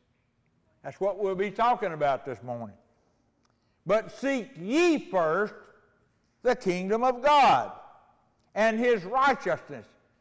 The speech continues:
Believe in the gospel of Jesus Christ,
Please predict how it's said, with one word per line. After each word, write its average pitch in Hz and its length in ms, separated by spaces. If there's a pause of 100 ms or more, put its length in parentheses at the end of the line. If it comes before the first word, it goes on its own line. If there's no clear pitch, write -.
(840)
Believe 233 920 (140)
in 196 200
the 175 80
gospel 214 640
of 165 140
Jesus 190 460
Christ, 220 520